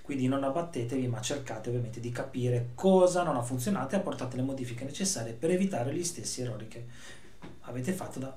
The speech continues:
evitare appunto di farli in futuro. Ricordatevi, ragazzi, che fare business online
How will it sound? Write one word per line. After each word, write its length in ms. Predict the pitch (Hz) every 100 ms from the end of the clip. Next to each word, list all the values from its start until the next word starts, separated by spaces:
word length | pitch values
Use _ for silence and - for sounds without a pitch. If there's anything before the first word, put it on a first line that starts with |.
| -
evitare 420 | 147 160 117 117
appunto 300 | 117 123 127
di 80 | 127
farli 380 | 113 110 123 -
in 160 | 175
futuro. 520 | 127 135 123 113 113 113 - - -
Ricordatevi, 680 | - 156 190 185 139 123 127
ragazzi, 360 | 127 123 117 -
che 140 | 127
fare 280 | 120 190 131
business 520 | 127 160 165 135 -
online 560 | 123 123 117 107 110